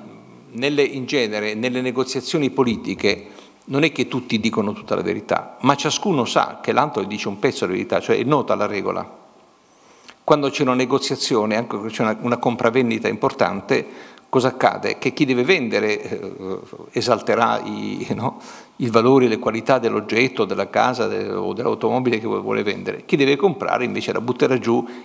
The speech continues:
e dirà che il prezzo è molto alto. Cioè, questo fa pa-, ma tutti sanno che si sta facendo una trattativa in politica, è lo stesso quando c'è una negoziazione o quando si è tra pari. Nei confronti del cittadino la cosa è un po' diversa. E ci sono due casi sui quali,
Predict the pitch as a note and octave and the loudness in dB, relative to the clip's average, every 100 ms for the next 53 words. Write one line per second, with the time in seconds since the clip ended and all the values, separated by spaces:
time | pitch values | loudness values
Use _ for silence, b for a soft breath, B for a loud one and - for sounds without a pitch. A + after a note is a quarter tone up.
0 | - G#2+ G#2+ A2 G#2+ F#2 A2 G#2+ G2+ G2+ | -10 -6 0 0 0 -2 -2 0 0 0
1 | - E3+ - B2 - - B2 A#2+ C3+ A#2+ | 4 4 4 -6 -6 -6 -2 0 0 2
2 | D#3 A3 E3 D3 E3 A#2+ A2+ A#2 A2+ A#2 | 2 2 0 2 2 2 -4 -6 -8 -2
3 | - A#2+ - - - - B2+ A#2+ C#3 A#2+ | 2 2 0 -14 -20 -4 -2 2 0 0
4 | A#2 A2 - A2+ D3 G#3 F#3+ A#2 A2 G2 | -2 -4 -4 -2 2 2 0 -2 -4 -4
5 | G#2 A2+ F#3 C#3+ G#2 G#2+ G#2+ - A2+ A2 | -2 2 2 2 0 -2 -2 -2 -2 -2
6 | G#2+ A2 - A2+ F3 D3 A#2 B B B | -2 -2 -2 0 4 4 2 B B B
7 | - - C#3 C3 B2+ D3 - B2+ - A#2+ | 0 2 4 2 2 2 4 2 4 2
8 | G2+ G2 G2 F#2+ - - - _ _ _ | 2 -2 -8 -12 -20 -20 -20 _ _ _
9 | B B B B B - C#3 F#3 A3+ - | B B B B B 2 4 4 4 2
10 | B2+ B2+ F#3+ F#3 C3 A#2+ G#2 - G2+ G#2 | 0 -2 0 0 2 0 -2 -4 -4 -2
11 | F#2 G2 G2+ G2 F2 A#3 A3+ A#3 A3 E3 | -2 -2 0 -2 0 0 2 4 4 4
12 | F#3 - G#2 G2+ A2 A2+ G#2+ B2 A#2 | 2 2 0 0 -6 -6 0 2 2